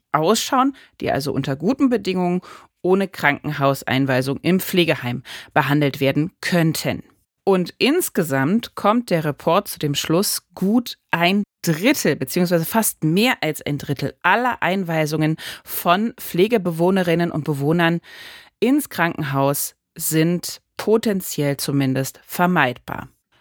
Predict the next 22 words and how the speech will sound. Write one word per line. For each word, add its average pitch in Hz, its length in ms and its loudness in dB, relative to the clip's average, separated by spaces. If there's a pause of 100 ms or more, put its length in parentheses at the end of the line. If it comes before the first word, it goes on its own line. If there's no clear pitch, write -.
(240)
Wie 196 200 2
hat 202 160 2
das 175 180 0
Team 185 240 0
das 143 240 0
rausgefunden? 240 880 0
Die 156 160 -2
haben 190 200 2
sich 175 240 -2
also 170 300 2
die 156 180 -2
Daten 208 420 0
von 170 320 0
mehr 180 200 2
als - 220 -4
acht - 220 -2
Millionen 165 300 2
Versicherten 208 640 0
bei 180 240 2
der 151 140 0
Barmer 147 440 2
angeschaut, 233 680 0